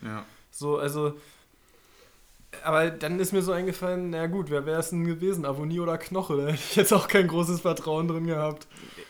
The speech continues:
Speaker 1: Ey, ganz ehrlich, weißt du, wen ich hingestellt hätte?
Speaker 2: Rob.
Speaker 1: Natürlich Rob, Alter.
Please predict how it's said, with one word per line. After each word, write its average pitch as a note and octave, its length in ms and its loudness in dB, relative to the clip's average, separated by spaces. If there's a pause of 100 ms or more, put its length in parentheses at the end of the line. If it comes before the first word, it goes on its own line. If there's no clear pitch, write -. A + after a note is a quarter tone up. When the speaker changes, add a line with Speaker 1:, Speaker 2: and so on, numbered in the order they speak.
(140)
Speaker 1:
Ey, G#2 460 -6
ganz F#2+ 220 -6
ehrlich, G#2+ 340 -6
weißt - 260 -4
du, A#2 80 -10
wen A#2 160 -2
ich A#2+ 120 -10
hingestellt C3+ 560 -6
hätte? E3 300 -6 (760)
Speaker 2:
Rob. B2+ 200 -2 (300)
Speaker 1:
Natürlich - 580 -6
Rob, - 220 -8
Alter. G2+ 360 -6